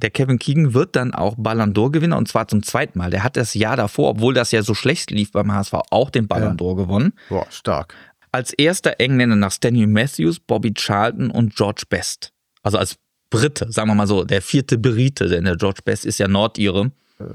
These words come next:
Speaker 2: Ähm, aber der ist wirklich geadelt, mit den Männern, äh, in einem Satz genannt zu werden.
Speaker 1: Ja, und er
Speaker 2: Ja.
Speaker 1: gewinnt dann halt im Folgejahr den zweiten Ballon d'Or und ist dann erst der vierte Spieler nach Alfredo Di Stefano, Franz Beckenbauer und Johann Cruyff, also mit denen in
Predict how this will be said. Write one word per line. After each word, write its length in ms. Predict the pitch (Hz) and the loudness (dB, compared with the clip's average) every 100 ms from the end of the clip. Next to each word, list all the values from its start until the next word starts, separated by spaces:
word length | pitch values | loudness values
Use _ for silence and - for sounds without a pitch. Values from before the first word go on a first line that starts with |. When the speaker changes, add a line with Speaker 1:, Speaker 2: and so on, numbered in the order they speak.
| - | -8
Speaker 2:
Ähm, 280 | 110 104 107 | -4 -2 0
aber 160 | 110 | 0
der 80 | 117 | 2
ist 60 | 113 | 0
wirklich 260 | 117 110 | 0 -2
geadelt, 580 | 120 - 117 117 113 98 | -2 0 0 2 2 0
mit 160 | 104 104 | -2 0
den 320 | 123 156 131 | 2 2 2
Männern, 360 | 127 143 110 | 2 2 2
äh, 300 | 107 107 104 101 | 0 -4 -4 -4
in 100 | 107 | -4
einem 420 | 95 107 107 104 - | -2 -2 -2 -4 -4
Satz 280 | 123 123 - | -4 -4 -4
genannt 320 | 110 101 95 | -2 0 -2
zu 160 | 101 | -6
werden. 320 | 95 95 104 101 _ _ | -6 -4 -6 -8 _ _
Speaker 1:
Ja, 160 | - 143 | 0 2
und 80 | 127 | 4
er 80 | 123 | 2
Speaker 2:
Ja. 60 | |
Speaker 1:
gewinnt 240 | 117 151 196 | 2 2 2
dann 160 | 139 | 2
halt 120 | 131 | 0
im 120 | 113 120 | 0 0
Folgejahr 420 | - 131 143 147 | 0 0 0 0
den 160 | 110 | 0
zweiten 460 | 98 - 107 - 156 | -2 -2 -2 0 0
Ballon 300 | 151 170 175 | 0 0 0
d'Or 240 | 170 202 262 _ _ _ | 2 0 -2 _ _ _
und 120 | 123 120 | -2 0
ist 140 | 147 | 0
dann 140 | 139 131 | 0 2
erst 240 | 135 - | -2 2
der 100 | 117 | -2
vierte 380 | - 185 196 147 | 0 -2 -2 -4
Spieler 400 | - 147 156 123 | -4 -6 -2 0
nach 200 | 117 117 | 0 0
Alfredo 420 | 104 - 143 135 | -2 0 0 2
Di 120 | 110 | 0
Stefano, 600 | 107 - 127 - 180 202 | 0 0 0 2 2 0
Franz 320 | - 127 120 | 0 -2 -4
Beckenbauer 500 | 127 - - 151 175 | -4 -4 -2 0 0
und 120 | 139 139 | 2 4
Johann 260 | 139 110 | 4 2
Cruyff, 340 | - 143 104 - | 0 0 0 0
also 140 | 98 | 0
mit 200 | 104 101 | 0 2
denen 180 | 139 160 | 0 0
in 200 | 131 127 | 0 0